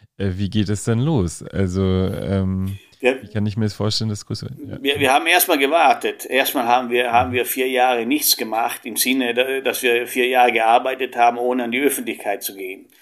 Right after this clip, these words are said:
Speaker 2: Und erst als
Speaker 1: Mhm.
Speaker 2: die, äh, Bäume dann getragen haben, äh, haben wir sozusagen gesagt, „Okay, wir sind, hallo, wir sind hier,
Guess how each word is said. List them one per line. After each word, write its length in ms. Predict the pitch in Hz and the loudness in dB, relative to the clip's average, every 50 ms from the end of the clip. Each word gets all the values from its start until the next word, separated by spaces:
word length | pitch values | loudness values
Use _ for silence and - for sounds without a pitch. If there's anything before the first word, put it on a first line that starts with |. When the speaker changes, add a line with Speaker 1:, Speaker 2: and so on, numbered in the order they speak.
| _ _ _ _ _ _ | _ _ _ _ _ _
Speaker 2:
Und 200 | - 139 135 151 | -4 -2 0 2
erst 260 | 151 165 165 - 160 | 2 2 2 4 4
als 140 | 147 139 120 | 4 2 4
Speaker 1:
Mhm. 40 | 139 | 2
Speaker 2:
die, 180 | 131 123 127 | 2 2 2
äh, 560 | 143 139 135 - 135 131 127 123 123 123 120 117 120 | 2 0 0 2 2 2 4 4 4 2 2 0 0
Bäume 380 | - 123 131 139 131 131 127 120 | 0 0 0 0 0 -4 -4 -2
dann 180 | 120 120 117 | -2 -2 -2
getragen 580 | 117 110 110 113 117 123 139 151 156 135 117 107 | -4 -6 -4 0 2 2 4 2 2 -2 -4 -4
haben, 500 | 110 107 107 107 110 123 139 143 143 - - - _ _ _ - - _ _ | -2 -2 -2 -2 -4 -4 -8 -10 -12 -16 -20 -20 _ _ _ -16 -16 _ _
äh, 600 | - 131 123 123 123 120 120 117 117 117 117 117 117 | -2 0 2 2 4 2 2 2 0 0 0 0 -2
haben 400 | - - 107 113 117 123 120 117 | 0 0 0 0 0 0 -2 -2
wir 400 | 120 117 117 117 117 117 113 110 | 0 0 0 0 0 -2 -2 -4
sozusagen 1040 | - 123 117 - 113 104 120 120 117 110 113 113 113 110 107 110 113 113 - - | -4 -6 -6 -6 -6 -4 -2 0 0 0 0 -2 -6 -10 -10 -12 -12 -12 -14 -12
gesagt, 480 | 113 107 101 120 113 117 110 - - - | -12 -10 -6 -4 -2 -2 -2 -4 -8 -12
„Okay, 280 | 117 - - 123 117 113 | -10 -2 0 0 2 2
wir 100 | 127 117 | 2 0
sind, 220 | - - 127 107 | 0 -2 -4 0
hallo, 280 | 101 117 123 127 127 113 | 2 4 4 4 4 4
wir 120 | 120 117 | 2 0
sind 240 | - - 123 107 - | 0 0 -2 -4 -4
hier, 260 | - 127 120 120 120 | -4 0 0 0 0